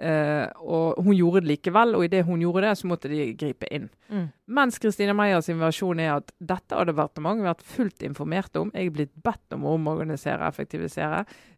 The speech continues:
Speaker 1: De har fått vite om at omorganiseringen skulle skje, hvordan den skulle skje. De har fått vite om innplasseringskriteriene.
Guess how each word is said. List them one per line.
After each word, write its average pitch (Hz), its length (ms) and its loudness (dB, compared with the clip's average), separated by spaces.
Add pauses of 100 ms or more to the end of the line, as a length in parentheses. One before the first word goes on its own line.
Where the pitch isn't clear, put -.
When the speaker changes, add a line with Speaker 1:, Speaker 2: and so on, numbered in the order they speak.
Speaker 1:
De 185 80 0
har 170 100 4
fått 170 240 -6
vite 175 400 -4
om 175 340 0
at - 460 -6
omorganiseringen 147 640 -2
skulle 135 160 -6
skje, 247 400 -2
hvordan 196 320 0
den 220 100 0
skulle - 220 -8
skje. 220 260 -2
De 190 60 -4
har 160 80 0
fått - 240 -8
vite - 160 -6
om - 140 -6
innplasseringskriteriene. 190 1300 -2